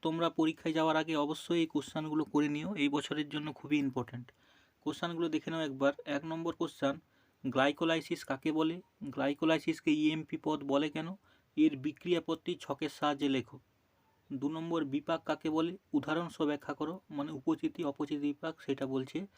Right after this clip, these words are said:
করিচক্র কি? এর প্রভা-, এর প্রবাহ চিত্র লেখো। তিন নম্বর, পৌষ্টিক নালীতে কার্বোহাইড্রেট পরিপাক বর্ণনা করো। আগের বছর তোমাদের প্রোটিন পড়েছে, এই বছর কার্বোহাইড্রেট পড়ার সম্ভাবনাটা খুবই আছে। চার নম্বর,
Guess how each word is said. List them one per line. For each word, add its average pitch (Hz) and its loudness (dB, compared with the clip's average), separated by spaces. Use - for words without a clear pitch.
করিচক্র 165 4
কি? 190 -6
এর 151 0
প্রভা-, 147 -2
এর 151 -2
প্রবাহ 143 0
চিত্র 160 -2
লেখো। 135 0
তিন 151 2
নম্বর, 170 0
পৌষ্টিক 165 -2
নালীতে 165 -2
কার্বোহাইড্রেট 156 0
পরিপাক 156 0
বর্ণনা 135 -2
করো। 123 -4
আগের 160 0
বছর 170 -4
তোমাদের 165 -6
প্রোটিন 160 -2
পড়েছে, 165 0
এই 151 4
বছর 151 -4
কার্বোহাইড্রেট 151 -2
পড়ার 156 -2
সম্ভাবনাটা 151 -6
খুবই 143 -2
আছে। 135 -4
চার 147 0
নম্বর, 165 0